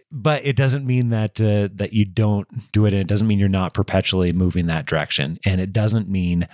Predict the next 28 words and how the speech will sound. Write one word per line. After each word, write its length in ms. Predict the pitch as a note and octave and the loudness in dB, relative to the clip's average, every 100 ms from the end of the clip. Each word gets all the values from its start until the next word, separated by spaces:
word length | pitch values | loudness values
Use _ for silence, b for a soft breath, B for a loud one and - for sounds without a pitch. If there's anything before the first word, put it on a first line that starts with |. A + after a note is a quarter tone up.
| B | B
that 440 | A2 F#2+ F2 E2 - | -4 0 0 -2 -2
you're 680 | G#2+ F#2+ F#2+ G#2+ G#2+ G#2 F#2+ - | -2 -2 -2 0 2 0 -2 -2
not 480 | G2+ F#2+ F2+ F2+ - - | 0 0 0 -2 -6 0
choosing 320 | A#2+ A#2 A2 | 2 2 0
this 220 | G2 F#2+ - | -2 -4 -2
for 120 | G2 | -2
yourself 680 | E2 E2 - E2+ - - - B B - | 0 0 0 0 0 -8 -16 B B -6
too, 340 | - D2+ B1+ - - G2 | 0 0 -2 -8 -8 -4
before 720 | G#2+ - C3+ C#3+ G#2 F2+ E2+ b | -4 -2 0 2 0 -4 -12 b
you're 120 | G#2 | 0
in 120 | G#2 F#2 | 2 2
a 40 | |
position 440 | G2+ F2 F2 F2+ | 0 0 0 0
to 100 | E2 | 0
really 720 | F2 F#2+ G#2+ B2 G#2+ F2 E2 D#2 B B B B _ | -2 -2 0 0 0 -4 -6 -10 B B B B _
be 140 | B2 A2 | 0 0
able 180 | G2+ | 0
to 100 | F#2+ | -2
offer 320 | F2+ E2 D#2+ E2 | -2 -4 -2 -2
it 80 | |
to 120 | - E2+ | 0 0
your 80 | |
kids 440 | D2 D2 B1 C#2+ - | 0 -2 -2 -4 -4
at 140 | - D2+ | -4 -2
a 40 | |
different 300 | C#2+ D2+ D2 | -2 -2 -2
level. 380 | G1+ - G2 - _ b - | -2 -2 -2 -4 _ b -4
So 340 | A#2 G#2+ | 0 0